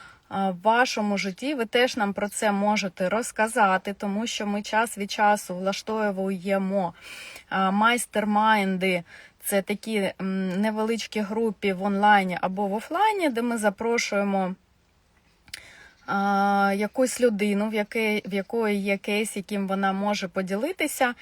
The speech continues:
і яка може іншим людям, <coughs> вибачте, допомогти змінити,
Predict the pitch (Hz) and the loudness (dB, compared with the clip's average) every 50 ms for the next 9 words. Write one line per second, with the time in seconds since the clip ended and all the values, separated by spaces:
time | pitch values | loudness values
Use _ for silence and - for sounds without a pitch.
0 | - - - - - - - 196 202 208 202 - 254 247 233 214 220 226 220 202 | -14 -20 -20 -20 -16 -10 -4 -2 0 0 2 2 2 2 2 2 0 0 -2 -2
1 | 202 202 - - 220 240 240 214 - - 196 196 208 277 320 285 247 247 226 226 | -2 -4 -4 -2 -2 -2 -2 -2 -2 -4 -2 -2 0 0 0 4 4 4 4 4
2 | 214 - - - - - - _ _ _ _ _ _ _ _ - 269 - - - | 0 -6 -12 -20 -20 -20 -20 _ _ _ _ _ _ _ _ 4 4 6 4 4
3 | 226 196 156 - _ _ _ _ _ _ _ _ _ _ _ _ _ _ _ - | 2 0 -2 -4 _ _ _ _ _ _ _ _ _ _ _ _ _ _ _ -10
4 | - 190 208 202 175 190 180 - - 196 196 190 185 - 214 208 208 208 - - | -8 -6 -2 0 0 0 0 -2 -4 -4 -4 -4 -2 -2 0 0 0 0 -2 -2
5 | 247 247 240 202 196 208 208 214 220 214 202 - 202 196 | -2 -2 0 0 0 0 0 0 0 -2 0 2 0 0